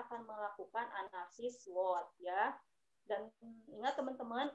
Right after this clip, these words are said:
analisis swot itu terbagi menjadi dua, ada internal dan ada eksternal. Nah, internal sendiri itu terbagi menjadi dua, ada strength dan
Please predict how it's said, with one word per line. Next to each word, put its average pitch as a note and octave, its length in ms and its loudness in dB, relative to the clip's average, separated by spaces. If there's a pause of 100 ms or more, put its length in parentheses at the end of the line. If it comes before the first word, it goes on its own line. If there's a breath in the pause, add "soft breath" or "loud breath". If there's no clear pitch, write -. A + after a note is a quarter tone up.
(140)
analisis G3+ 400 -4
swot F#3+ 160 -6
itu G#3 240 -4
terbagi G#3+ 400 -2
menjadi F#3 400 -8
dua, A3+ 240 8 (240)
ada F3+ 240 -2
internal G3 560 -4
dan F#3+ 240 0
ada G3 400 6 (320)
eksternal. E3+ 960 -6 (320)
Nah, G3 80 12
internal A3+ 560 6
sendiri G#3 480 -2
itu B3 160 -10
terbagi A3 560 0
menjadi G#3 320 -2
dua, A#3+ 400 8
ada F#3 320 0
strength G#3+ 400 0
dan B3+ 320 4